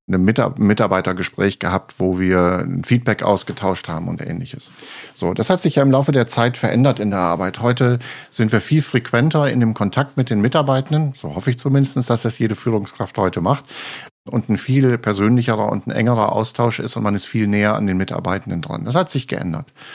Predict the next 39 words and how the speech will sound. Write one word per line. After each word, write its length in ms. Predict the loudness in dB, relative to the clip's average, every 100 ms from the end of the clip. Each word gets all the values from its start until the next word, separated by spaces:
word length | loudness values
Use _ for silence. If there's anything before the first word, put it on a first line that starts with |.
| -20 -12
So, 120 | -8
und 140 | -4 -4
ich 80 | -2
glaube 360 | 0 2 2
auch 180 | 0 0
in 80 | -2
der 100 | -2
Geschwindigkeit, 680 | -2 -2 0 -2 -2 -4 -4
in 100 | -2
der 180 | 0
wir 180 | 0 0
heute 360 | 0 0 -2 -4 -8 -16 -16 -6
unterwegs 520 | -2 -2 0 0 -2
sind, 280 | -4 -4 -4 -8 -18 -12 -6
ist 200 | -4 -4
die 80 |
Frage, 680 | -6 -4 0 2 2 0 -2 -6 -20 -20 -20 -20 -20 -20 _ 0
inwieweit 680 | 2 4 2 2 2 0 -2
muss 180 | -2 -2
ich 120 | -2
mich 200 | -4 0
öfter 280 | -2 0 0
mit 140 | 0
Strategie 480 | -2 -2 -2 -2 -2
auseinandersetzen 840 | -2 0 2 2 0 -2 -4 -4
und 160 | -4 -4
zu 120 | -6
gucken, 300 | -8 -4 -2
auch 220 | -2 -2
was 160 | -4 -4
ist 140 | -4
der 100 | -4
richtige 280 | -4 -4 -2
Fahrplan, 480 | -2 0 -2 -2 -2
wo 100 | -2
wir 80 |
gerade 240 | -2 -2 -2
unterwegs 460 | -2 0 -2 -6
sind. 260 | -10 -10